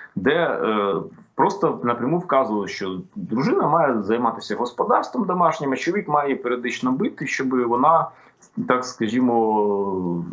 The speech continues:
слухалася. І оцей домострой, він все в Російській імперії вісімнадцяте століття, при це Московське царство, потім він увійшов, по суті, в совєтський період. І якраз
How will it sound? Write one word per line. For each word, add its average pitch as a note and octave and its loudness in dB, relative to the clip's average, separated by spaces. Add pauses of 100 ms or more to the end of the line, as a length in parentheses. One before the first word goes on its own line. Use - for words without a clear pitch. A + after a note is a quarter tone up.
слухалася. - 0 (280)
І B2+ 4
оцей C3+ 4
домострой, F#3 2
він D#3 0 (600)
все - 0 (140)
в G2+ 0
Російській C3 0
імперії A#2+ 2
вісімнадцяте F#3 0
століття, B2+ -2
при B2 -4
це B2 -2
Московське B2+ 0
царство, - -2
потім - -2
він C#3+ 0
увійшов, C3 2
по C3 0
суті, E3+ -4
в - -10
совєтський C#3 0
період. G#2+ 0 (440)
І A#2 4
якраз D#3 2